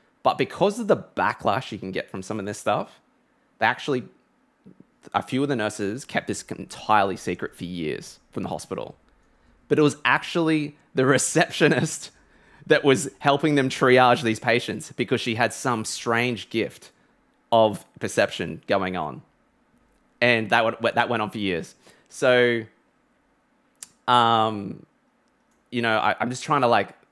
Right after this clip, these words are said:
a-, as I said, these are, like, so, like, you know, how, like, and so I guess he's just trying to then go, "Okay, there's all this evidence of people that are somewhat connected with each other. We all have a, somewhat of this story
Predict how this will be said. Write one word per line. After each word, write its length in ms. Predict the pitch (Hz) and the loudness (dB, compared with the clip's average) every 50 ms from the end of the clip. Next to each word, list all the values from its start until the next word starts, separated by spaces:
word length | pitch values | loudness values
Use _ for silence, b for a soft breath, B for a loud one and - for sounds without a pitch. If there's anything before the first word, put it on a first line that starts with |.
| _ | _
a-, 120 | 104 107 98 | -2 0 0
as 160 | 101 110 110 | -2 -4 -4
I 40 | 104 | -6
said, 200 | - - 98 95 | -6 -4 -4 -4
these 160 | 107 101 104 | -4 -4 -2
are, 40 | 104 | 0
like, 320 | 101 101 101 95 - - - _ _ _ _ _ _ _ _ _ _ _ _ _ _ _ _ _ _ _ _ _ _ _ _ | 2 2 2 2 0 -4 -14 _ _ _ _ _ _ _ _ _ _ _ _ _ _ _ _ _ _ _ _ _ _ _ _
so, 460 | - - - - - 131 123 123 87 | -16 -14 -12 -8 -2 0 2 2 2
like, 200 | 87 107 101 - - | 2 -2 -2 -4 -4
you 100 | 123 107 | -6 -4
know, 160 | 95 95 87 - | -2 -2 -4 -6
how, 320 | - - 143 147 151 - | -6 -4 -2 0 0 0
like, 200 | - 117 104 - | 0 0 -2 -2
and 120 | - 117 - | -6 -8 -4
so 180 | - 131 127 - - | -2 -2 -2 -2 -2
I 60 | 120 | -2
guess 240 | 120 - 160 160 - | -2 -2 -2 -4 -4
he's 160 | 190 170 - | -6 -8 -8
just 160 | - 135 - | -10 -12 -8
trying 380 | - - 131 120 117 117 117 113 | -4 -2 0 0 0 0 -2 -4
to 460 | - - 117 110 104 101 98 95 90 b b b b b b b - | -6 -6 -4 -4 -2 -2 -4 -6 -8 b b b b b b b 0
then 180 | 113 113 120 | 0 2 2
go, 200 | 110 113 104 98 | 4 4 4 4
"Okay, 540 | 101 104 - 113 101 95 90 87 87 76 - - _ _ _ _ _ _ _ _ _ _ _ _ - | 4 2 0 -2 -2 0 0 -2 -4 -6 -10 -14 _ _ _ _ _ _ _ _ _ _ _ _ -6
there's 260 | 110 110 - - - | -6 -6 -4 -6 0
all 160 | - 151 170 202 | 2 4 4 4
this 120 | 190 - | 4 4
evidence 380 | 147 139 135 127 123 123 113 - | 4 4 4 2 0 -4 -6 -8
of 60 | 95 | -10
people 600 | - 117 110 - 113 107 101 101 101 101 101 104 _ _ _ _ - | -10 -10 -8 -6 -4 -2 -2 -2 -2 -4 -6 -10 _ _ _ _ -2
that 100 | - - | -2 -2
are 60 | 104 | -2
somewhat 360 | - - 107 101 101 87 - | -2 -2 -2 -2 -4 -6 -8
connected 360 | - - 92 82 - - 92 | -8 -10 -10 -10 -10 -12 -10
with 140 | - 80 90 | -8 -8 -8
each 180 | 95 92 - 98 | -8 -8 -6 -6
other. 300 | 87 82 80 78 - - _ _ _ _ _ _ _ _ _ _ _ _ _ _ _ _ _ | -4 -4 -4 -6 -8 -10 _ _ _ _ _ _ _ _ _ _ _ _ _ _ _ _ _
We 100 | - 107 | -2 0
all 80 | 120 127 | 2 2
have 140 | 139 139 127 | 2 2 0
a, 100 | 117 - | -2 -4
somewhat 340 | - - 127 127 123 120 | -2 -2 0 2 2 0
of 60 | 117 104 | 0 -2
this 160 | 113 104 - | -4 -6 -8
story 640 | - - 95 90 92 92 90 90 87 87 - - | -8 -4 -2 -2 0 0 0 -2 -2 -4 -4 -8